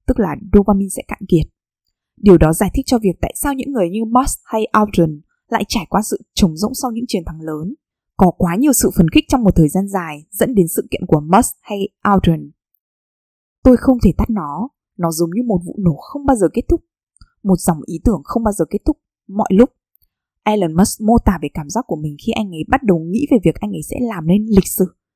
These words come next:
bằng cách phóng con người vào vũ trụ. Đó hẳn là một cơn sóng thần dopamine. Nhưng sau đó,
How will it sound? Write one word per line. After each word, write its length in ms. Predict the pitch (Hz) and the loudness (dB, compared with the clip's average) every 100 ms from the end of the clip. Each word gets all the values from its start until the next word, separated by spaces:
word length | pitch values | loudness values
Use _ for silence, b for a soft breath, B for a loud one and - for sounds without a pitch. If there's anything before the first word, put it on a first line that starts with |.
| _ - | _ -8
bằng 140 | 165 147 | -8 -4
cách 120 | 269 - | -6 -6
phóng 140 | - 156 | -10 0
con 160 | 220 196 | 0 0
người 120 | 165 | -4
vào 100 | 143 160 | -6 -8
vũ 80 | - | -6
trụ. 140 | - - _ _ _ _ _ _ _ - | -6 -6 _ _ _ _ _ _ _ -12
Đó 420 | 175 151 147 233 - | -10 -8 -8 -10 -4
hẳn 200 | 240 151 | -4 -4
là 80 | |
một 140 | 151 151 | -10 -8
cơn 120 | - 208 | -4 -4
sóng 240 | - 151 - | -4 -6 0
thần 220 | 214 151 | 0 2
dopamine. 460 | 190 202 196 220 214 - _ _ _ _ _ - | 0 0 -4 -4 -6 -12 _ _ _ _ _ -12
Nhưng 200 | 226 220 | -10 -6
sau 200 | - 214 | 0 0
đó, 360 | 160 151 170 | 0 -6 -10